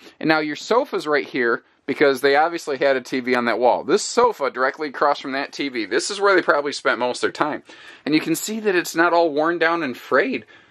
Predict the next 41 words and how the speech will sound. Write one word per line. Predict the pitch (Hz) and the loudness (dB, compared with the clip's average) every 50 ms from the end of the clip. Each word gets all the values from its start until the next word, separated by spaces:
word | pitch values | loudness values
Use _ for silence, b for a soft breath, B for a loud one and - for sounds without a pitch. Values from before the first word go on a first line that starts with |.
| b b b | b b b
Used, | b - 202 269 269 208 214 220 - - - _ _ - | b 0 2 2 2 0 -2 -4 -6 -12 -18 _ _ -4
not | 110 123 147 180 180 | 0 0 0 0 0
abused. | - 151 180 180 131 98 92 - - - _ _ 110 _ | -4 -6 -6 -6 -6 -8 -10 -16 -20 -20 _ _ -12 _
Big, | - 156 165 170 165 151 147 - _ _ _ | -2 0 0 0 0 -2 -6 -18 _ _ _
big | - 160 160 147 131 123 120 | 0 2 4 4 2 2 0
difference. | 120 127 123 - - 95 82 - - - B B B B B B B B | 2 2 2 2 0 -8 -8 -8 -10 -14 B B B B B B B B
Um, | B 143 147 147 147 143 | B 6 6 6 4 2
pretty | - - 262 285 285 | -4 -6 -4 -4 -4
simple | - - 220 220 214 220 226 220 - | -4 -4 -4 -4 -2 -2 -4 -4 0
walk | - 156 170 185 180 | 4 4 4 4 4
around | - 175 175 170 160 | 2 2 2 2 2
front | - - 165 160 143 117 120 | 0 0 0 0 0 2 2
bed, | 143 143 151 147 135 | 4 4 4 4 4
though | 143 135 135 | 4 4 4
you | 131 131 135 | 4 4 4
are | 139 139 139 | 4 4 2
still | - - 151 143 | 0 0 0 0
maintaining | 135 127 123 123 113 - 143 135 135 123 117 | 2 0 -2 -2 -2 -2 -2 -2 -2 -2 -2
the | 113 | -2
full | - - 127 127 - | 2 4 4 4 6
overhead | - 131 127 113 120 113 120 113 104 | 4 4 4 4 2 2 2 2 0
storage | - - 127 120 113 104 - - | 0 2 4 4 4 2 0 -2
cabinet. | - - 143 151 131 123 113 B B B B B B B B | 0 2 2 4 4 0 -4 B B B B B B B B
But | - 185 170 - - | 4 4 4 4 2
a | 156 | 2
lot | 160 190 240 311 277 | 4 4 4 2 0
of | - | -2
people | 262 226 208 190 | -4 -2 2 2
look | 175 175 185 | 2 2 2
at | 156 | 2
that | 160 | 2
and | 151 127 | 2 4
go, | 131 113 - | 4 4 4
"Oh | 127 143 131 | 4 2 2
God, | 104 120 117 120 | 2 2 2 2
it's | 120 117 - | 0 0 0
got | - 147 143 | 0 0 0
that | - 120 - 113 | 0 0 -2 -2
head | 117 131 147 147 131 | 0 2 2 2 2
knocker | 131 131 123 120 117 - 110 | 0 -2 0 -2 -2 -6 -10
cabinet." | 104 - - 135 139 131 117 104 | -6 0 2 2 2 2 0 -4